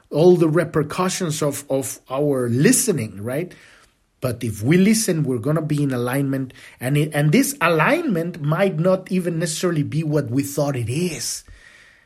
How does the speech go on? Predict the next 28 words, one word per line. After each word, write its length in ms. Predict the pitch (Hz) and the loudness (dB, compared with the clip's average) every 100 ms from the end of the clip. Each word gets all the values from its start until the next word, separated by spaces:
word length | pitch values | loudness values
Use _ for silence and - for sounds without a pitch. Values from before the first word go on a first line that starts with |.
| _ - | _ -8
because 400 | 110 - 101 95 | -6 -6 -6 -4
we're 200 | 123 117 | -4 -4
part 340 | - 143 135 | -6 -4 -4
of 100 | 113 | -4
a 60 | 104 | -4
bigger 280 | 120 113 | -4 -4
picture. 520 | 107 156 156 - 78 - - - _ 95 | -4 -4 -4 -8 -14 -18 -20 -20 _ -8
And 240 | 95 92 | -6 -4
we 140 | 131 | -2
are 60 | 123 | -4
here 360 | 113 170 156 127 | -4 -2 0 0
to 160 | - | -6
play 420 | 110 143 160 185 | -6 0 4 6
that 340 | 185 143 117 - | 4 0 -6 -8
part 360 | 123 104 101 - - - - | -6 -6 -8 -14 -20 -20 -4
and 100 | 139 | 0
it's 160 | 165 - | 2 2
incredibly 520 | 220 156 254 240 185 | 0 4 4 6 4
beautiful 440 | 151 302 254 190 | 6 4 4 2
'cause 320 | - 165 147 - | 2 0 -2 -6
your 220 | 135 165 | 0 2
life 280 | 175 233 226 | 4 2 0
becomes 400 | 196 - 214 180 | -4 -4 -6 -2
more 220 | 185 208 | 0 0
relaxed. 680 | 185 160 165 220 180 - - | -2 -4 -4 -6 -6 -12 -4
You're 140 | 185 185 | -2 0
no 160 | 190 | 2
longer 580 | 190 175 196 196 160 | 2 2 0 0 -2